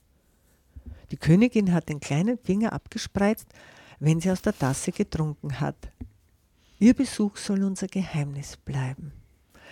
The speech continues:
Und es geht immer so dahin, die kommt da und die macht dann irgendwas. Und die kleine Sophia, die, die, ja, die ist jetzt daheim, aber sie muss immer wieder ins Krankenhaus.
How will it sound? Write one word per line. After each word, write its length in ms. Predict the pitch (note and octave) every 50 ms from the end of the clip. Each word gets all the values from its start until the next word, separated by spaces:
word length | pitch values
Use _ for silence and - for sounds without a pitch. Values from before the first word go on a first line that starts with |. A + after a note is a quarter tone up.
| - - - - -
Und 100 | E3 D3
es 160 | E3 - -
geht 220 | - D3+ D#3 - E3
immer 200 | E3 F3+ G3+ G3
so 200 | - - E3 D3+
dahin, 420 | D3 C#3+ B2 - E3+ F3+ F#3+ G3
die 120 | - -
kommt 380 | - - - - F3+ F#3 F#3+ - _
da 200 | - E3 E3 E3
und 120 | E3 E3+ -
die 60 | D3+
macht 360 | D3 C#3 C3+ C#3+ - - - _ -
dann 180 | - D#3+ E3+ E3
irgendwas. 580 | E3 E3 E3 F3 E3+ - - E3 E3+ F3+ - - - - - - - - - - -
Und 180 | - E3+ F3 -
die 60 | F3
kleine 320 | - - D3+ D#3+ E3+ F#3
Sophia, 540 | F#3 - - F3 - - E3 E3 F#3 G#3 G#3 - -
die, 380 | - F#3+ F#3+ F#3+ F#3+ F#3+ G3 - _ - _ - - - _ _ _ - -
die, 600 | F3 F3+ F#3 F#3 F#3 F3+ F3+ F3+ F3+ F3+ F3 E3+ - _ _ - - _ _ _ _ _ _ _ _ _ _ _ _ _ _ _ _ _ _ _ _ _ _ _ _ _ _ _ _ - - -
ja, 220 | E3 F3+ F#3+ G3+
die 160 | - - D3+ D#3+
ist 120 | - -
jetzt 260 | D#3 D3+ - - -
daheim, 400 | D3+ C#3 C3+ D3+ D#3 E3 F3 F#3
aber 140 | F#3 E3+ E3
sie 140 | D#3 - E3+
muss 240 | D#3 D#3 D#3 - -
immer 220 | D3+ D3+ D3+ D#3
wieder 180 | D#3+ D#3 D#3+ D#3+
ins 220 | D#3 - - -
Krankenhaus. 960 | - - C#3+ C#3 C#3 E3+ - - F3+ F3+ E3+ E3+ F3+ F3 F3 F#3 F3+ - -